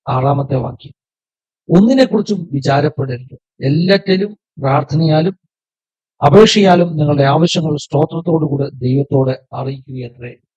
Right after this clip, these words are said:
വേണ്ടത്." അപ്പോസ്തലനായ പൗലോസ്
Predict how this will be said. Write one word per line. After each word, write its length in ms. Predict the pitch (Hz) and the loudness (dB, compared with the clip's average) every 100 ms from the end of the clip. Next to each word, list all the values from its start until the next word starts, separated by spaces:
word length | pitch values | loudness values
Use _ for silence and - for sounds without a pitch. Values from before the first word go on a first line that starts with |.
| _ | _
വേണ്ടത്." 400 | 127 120 123 - | -20 -18 -18 -20
അപ്പോസ്തലനായ 1400 | - _ _ _ _ _ _ _ 175 185 214 220 214 214 | -20 _ _ _ _ _ _ _ -8 -2 -2 -2 -4 -6
പൗലോസ് 460 | 208 156 165 165 | -6 -10 -10 -10